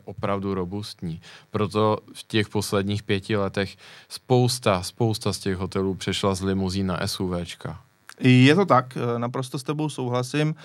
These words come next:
Speaker 2: Eh, E Q S O, já mám trošku problém, že vzadu, eh, ta sedadla jsou hodně vysoko.
Speaker 1: Mhm.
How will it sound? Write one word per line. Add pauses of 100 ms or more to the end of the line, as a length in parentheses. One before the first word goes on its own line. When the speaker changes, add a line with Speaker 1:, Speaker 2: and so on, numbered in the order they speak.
(260)
Speaker 2:
Eh,
E
Q
S
O,
já
mám (220)
trošku
problém,
že
vzadu, (800)
eh, (440)
ta
sedadla
jsou
hodně
vysoko. (360)
Speaker 1:
Mhm.